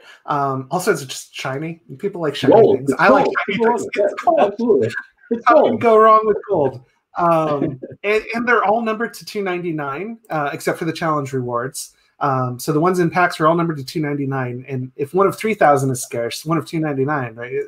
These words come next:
Speaker 1: it, very scarce. So I can
Speaker 2: Absolutely.
Speaker 1: see by mousing over this one here that this one has this kind of blue highlight. So I know that this is gonna be my rare moment, which means
Speaker 2: Okay.
Speaker 1: that these are my common
Speaker 2: Let me,
Speaker 1: moments
Speaker 2: hold on.
Speaker 1: here.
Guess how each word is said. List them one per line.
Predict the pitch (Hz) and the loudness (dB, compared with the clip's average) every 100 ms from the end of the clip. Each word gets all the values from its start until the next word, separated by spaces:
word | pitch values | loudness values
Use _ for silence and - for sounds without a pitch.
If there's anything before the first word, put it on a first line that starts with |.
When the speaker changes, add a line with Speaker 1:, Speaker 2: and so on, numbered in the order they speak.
| 131 | -8
Speaker 1:
it, | 170 | -4
very | 180 151 | 0 0
scarce. | 131 - _ - - - - - | 0 -8 _ -20 -20 -20 -20 -8
So | - 170 165 | 2 4 6
I | 175 | 4
can | 151 | 4
Speaker 2:
Absolutely. | 165 | 0
Speaker 1:
see | - 226 | 0 4
by | 208 | 6
mousing | 175 170 - - - | 6 4 2 -4 -6
over | 170 160 | -2 0
this | 139 143 - | 0 -2 -4
one | 135 | -6
here | 127 143 120 135 - _ _ | -4 -4 -4 -6 -10 _ _
that | 147 135 | -6 -2
this | 156 160 - | -2 -2 -2
one | 156 156 | 0 2
has | 151 135 | 0 -2
this | 131 | -6
kind | - 139 | -4 -4
of | 113 | -4
blue | 131 160 151 | -2 0 0
highlight. | 151 170 196 | 2 2 0
So | - 147 | 0 0
I | 147 | 2
know | 170 165 | 2 0
that | 135 | -2
this | 147 143 | -4 -4
is | 139 | -4
gonna | 135 127 | -4 -2
be | 131 | -2
my | 123 | -2
rare | 117 120 120 | -4 -4 -6
moment, | 120 117 113 - _ _ _ - | -6 -12 -14 -20 _ _ _ -14
which | - | -6
means | 139 135 | -2 0
Speaker 2:
Okay. | - | 0
Speaker 1:
that | |
these | 135 131 131 | 0 -2 0
are | 127 | -2
my | 123 120 - - | -2 -6 -8 -6
common | 143 160 | -2 0
Speaker 2:
Let | |
me, | 160 | 0
Speaker 1:
moments | 131 127 | -2 0
Speaker 2:
hold | 156 | 2
on. | 139 | 0
Speaker 1:
here. | - | -2